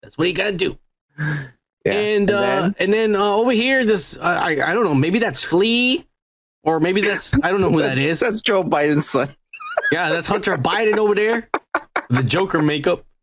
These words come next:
Speaker 2: Yeah.
Speaker 1: Yeah, and Dave Bautista, 'cause he doesn't have a job at Marvel anymore.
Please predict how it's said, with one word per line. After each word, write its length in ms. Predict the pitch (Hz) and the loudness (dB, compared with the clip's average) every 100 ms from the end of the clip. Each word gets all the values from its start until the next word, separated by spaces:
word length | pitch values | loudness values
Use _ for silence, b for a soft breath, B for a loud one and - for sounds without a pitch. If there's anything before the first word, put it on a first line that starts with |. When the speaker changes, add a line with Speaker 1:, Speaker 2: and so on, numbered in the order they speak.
| _ _ _ - - _ - B B - | _ _ _ -10 -10 _ -4 B B -6
Speaker 2:
Yeah. 320 | 92 71 - - | -2 -2 -2 -2
Speaker 1:
Yeah, 280 | 175 175 127 - 131 | -4 -2 -4 -8 -2
and 180 | 160 156 | 0 2
Dave 160 | 226 | 0
Bautista, 560 | 208 214 226 247 - 208 | -2 0 0 0 0 -2
'cause 160 | 180 | 0
he 80 | 160 | 0
doesn't 220 | 202 214 | 0 0
have 120 | 190 175 | -2 0
a 40 | |
job 360 | 131 175 180 180 | 0 0 0 0
at 60 | |
Marvel 400 | 165 170 190 180 | 0 2 2 2
anymore. 440 | 170 151 156 190 | 4 4 2 0